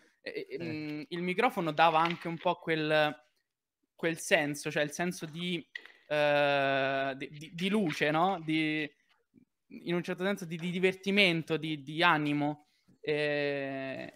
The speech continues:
Speaker 1: e poi per il calcio, perché da, da praticante no, però da spettatore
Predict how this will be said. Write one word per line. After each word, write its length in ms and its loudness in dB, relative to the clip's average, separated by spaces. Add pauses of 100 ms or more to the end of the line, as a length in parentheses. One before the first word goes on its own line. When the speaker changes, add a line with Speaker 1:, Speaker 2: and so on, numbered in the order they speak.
Speaker 1:
e 140 2
poi 160 4
per 140 4
il 120 0
calcio, 440 4
perché 560 -4 (100)
da, 360 4
da 140 2
praticante 600 4
no, 240 4
però 160 -2
da 100 0
spettatore 920 -2